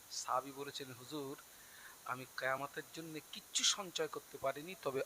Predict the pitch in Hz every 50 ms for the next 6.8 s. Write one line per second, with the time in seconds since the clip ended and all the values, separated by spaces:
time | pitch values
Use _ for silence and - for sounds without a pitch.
0 | - - 127 127 123 127 139 147 135 - - - 139 127 127 131 127 - - -
1 | 127 127 127 131 127 117 117 117 - - - 185 180 - - - 131 - - -
2 | 113 135 - 135 - - - - 110 101 - - 101 98 95 90 80 - - -
3 | - - - - - - - - - - - - - - - - - - - -
4 | - - 127 143 160 170 196 220 190 196 196 185 175 175 170 160 147 - - 180
5 | 180 180 175 165 160 - - - 165 165 170 175 220 233 233 - 190 196 175 170
6 | 175 160 - - 156 143 - - - 151 139 131 123 120 113